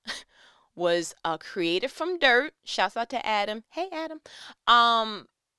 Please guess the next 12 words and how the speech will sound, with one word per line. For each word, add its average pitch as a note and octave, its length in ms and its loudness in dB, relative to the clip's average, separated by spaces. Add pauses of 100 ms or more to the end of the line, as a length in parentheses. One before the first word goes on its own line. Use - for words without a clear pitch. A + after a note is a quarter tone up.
(140)
I G3+ 120 -4
feel E4+ 500 -6
like G#3+ 360 -4 (360)
they F4 360 0
have C4+ 500 -4
more G#3 760 -4 (160)
of F3+ 300 -2 (100)
a E3+ 200 -6 (120)
patience B3 960 -6
and F3+ 280 -6
a F3 140 -6
process G3 760 -8